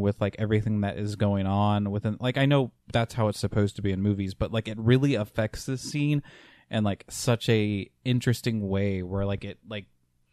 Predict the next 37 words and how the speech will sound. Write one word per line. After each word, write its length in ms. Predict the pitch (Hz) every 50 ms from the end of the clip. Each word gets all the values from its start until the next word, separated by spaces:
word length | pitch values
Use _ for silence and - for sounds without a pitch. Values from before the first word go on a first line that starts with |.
| _ _ _ _ _ - - -
even 300 | - 190 240 247 269 226
watching 320 | 170 160 165 170 - - 196
this 140 | 185 170 -
for, 100 | - 175
like, 200 | 160 156 - -
the 60 | 147
fifth 300 | - - - 156 147 -
time, 400 | - - 147 135 127 117 101 98
I 120 | 82 113 113
still 320 | - - - 135 127 123
get, 240 | 110 - 123 107 117
like, 240 | 113 113 107 - _ _ - - - 135 -
"Yeah, 240 | 131 139 143 139
yeah, 260 | 131 123 123 127 123 123
yeah, 260 | 131 135 135 127 123
this 240 | 123 131 123 - 147
is 80 | 131
so 180 | - - 156 143
fucking 420 | - - 165 143 - 147 139 131 127
good." 340 | 151 160 147 135 127 120 - - - - - 143 -
Like, 320 | - 139 143 139 131 - - -
the 160 | 143 139 151
part 340 | 147 - 165 170 170 160 135
where, 380 | 151 151 151 147 147 143 139 131
uh, 400 | 127 131 131 127 123 123 117 101 - _ _ _ _ _ - - _ _ _ _ _ _ _ _ - - _ _ _ _
my 160 | 135 139 143
favorite 240 | 143 190 190 196 -
part 300 | - 170 156 147 - - - - - - _ _ _ _ _ _ _ _ _ _ _ _ _ _ _ _ _ _
out 100 | 123 127
of 80 | 127 127
the 140 | 123 123 120
whole 180 | 123 117 117
thing 300 | - - 120 110 110 107
is 260 | 101 107 110 107 -
when 240 | 120 117 113 107 107
he 240 | 104 - - 110 107
is 200 | 107 - -